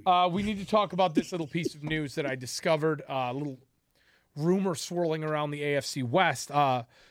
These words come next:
Speaker 2: so yesterday was Russell Wilson's birthday, and his wife, who is Sierra.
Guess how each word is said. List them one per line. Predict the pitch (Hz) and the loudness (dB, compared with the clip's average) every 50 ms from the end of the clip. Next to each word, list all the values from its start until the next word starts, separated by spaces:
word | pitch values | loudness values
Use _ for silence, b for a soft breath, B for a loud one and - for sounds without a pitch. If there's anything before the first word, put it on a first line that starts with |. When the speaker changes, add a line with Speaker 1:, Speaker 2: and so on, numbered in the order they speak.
| b | b
Speaker 2:
so | b - 185 | b -4 -2
yesterday | 165 185 202 - - 240 233 226 | 0 0 0 0 0 0 0 0
was | 196 160 147 | 0 0 0
Russell | 170 170 - - 202 | 0 0 0 -2 -6
Wilson's | 180 180 151 214 220 180 | -6 -6 -8 -8 -10 -12
birthday, | - 131 117 - - 117 - _ _ _ _ - - _ _ _ _ _ _ - B B B B B B B B B B B _ _ _ _ _ _ _ _ _ _ _ _ _ _ _ _ - | -10 -12 -14 -12 -12 -16 -16 _ _ _ _ -20 -20 _ _ _ _ _ _ -20 B B B B B B B B B B B _ _ _ _ _ _ _ _ _ _ _ _ _ _ _ _ -2
and | 160 156 156 156 151 131 | 2 4 4 4 2 2
his | 143 160 127 - | 0 -2 0 2
wife, | 147 208 233 165 160 202 208 - - - _ _ _ _ _ _ _ _ _ - - - - - - _ _ _ - _ - _ _ - - - - _ _ - - - - - - - - - - - _ _ _ _ _ | 4 4 6 6 4 2 0 -4 -12 -18 _ _ _ _ _ _ _ _ _ -20 -20 -20 -20 -20 -20 _ _ _ -20 _ -20 _ _ -20 -20 -20 -20 _ _ -20 -20 -18 -18 -18 -18 -18 -20 -14 -14 -14 _ _ _ _ _
who | - - 180 | -4 -2 0
is | 170 156 - | 0 0 -2
Sierra. | - - 151 135 151 220 247 185 143 139 180 | -4 -6 -4 0 0 2 0 0 -2 -6 -8